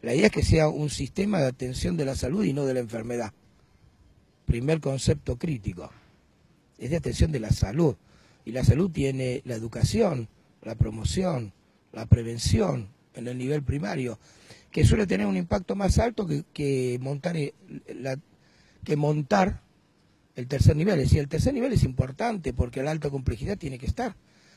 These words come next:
y se lleva una cuota importante de los recursos. Pero la verdad que lo que tiene más impacto en, en la salud de la población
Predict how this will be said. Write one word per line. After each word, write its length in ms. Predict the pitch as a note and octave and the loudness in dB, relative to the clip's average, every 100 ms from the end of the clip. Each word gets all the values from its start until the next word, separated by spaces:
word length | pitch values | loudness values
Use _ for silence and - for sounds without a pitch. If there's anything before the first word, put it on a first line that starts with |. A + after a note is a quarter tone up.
| _ | _
y 80 | - | -6
se 120 | D3 | -2
lleva 240 | C#3+ A3 G3+ | 0 2 2
una 160 | D#3 | 0
cuota 280 | C3 G#3+ F#3 | 0 0 0
importante 640 | D3+ C3+ C3+ - A3+ G3 C3 | 0 0 0 -2 -4 -2 -4
de 60 | |
los 120 | B2 | -2
recursos. 720 | A2+ A#2+ B3+ F#3+ C#3 A2 - - _ _ _ | -4 0 2 2 0 -6 -10 -16 _ _ _
Pero 160 | D3 C#3 | -2 0
la 100 | C#3+ | 0
verdad 240 | C#3+ B3+ | 2 2
que 100 | C4+ | 2
lo 100 | E3+ | 0
que 80 | B2+ | -2
tiene 200 | C#3+ G#3 | -2 -2
más 220 | F#3 G#3+ | 2 2
impacto 880 | F#3 D#3 D3 - D3+ - - B2+ A2+ _ _ _ _ _ - | 2 0 -4 -6 -6 -8 -8 -6 -6 _ _ _ _ _ -8
en, 480 | C3 C3+ C3 C3 - | -6 -4 -4 -6 -6
en 140 | C#3 | -2
la 100 | C3+ | 2
salud 420 | - C3 B3 A3+ | 2 4 6 4
de 160 | C3+ C3 | 4 0
la 120 | A#2+ | 0
población 840 | A2+ B2 B2 C3 - C#3 A2+ D#3 | -2 -2 -2 -2 0 0 0 -2